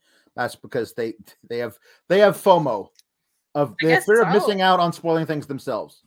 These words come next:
Speaker 2: God forbid someone else do it and make you
Speaker 1: Yeah.
Speaker 2: sound cool.
Speaker 1: No. Um. Anyway, Johnny Knoxville is gonna be the, you know, I C champion coming out of WrestleMania.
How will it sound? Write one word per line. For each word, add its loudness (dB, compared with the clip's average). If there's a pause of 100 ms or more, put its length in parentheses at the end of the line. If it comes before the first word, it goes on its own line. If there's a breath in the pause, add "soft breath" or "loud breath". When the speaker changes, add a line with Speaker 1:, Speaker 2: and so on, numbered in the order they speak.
(340)
Speaker 2:
God -2
forbid -10
someone -12
else -12
do -8
it -4
and -12
make -16
you -12
Speaker 1:
Yeah. -6
Speaker 2:
sound -10
cool. -14 (220)
Speaker 1:
No. -8
Um. -4 (100)
Anyway, -6
Johnny -8
Knoxville -8
is -18
gonna -12
be -10
the, -12
you -14
know, -16
I -12
C -14
champion -16
coming -14
out -12
of -10
WrestleMania. -12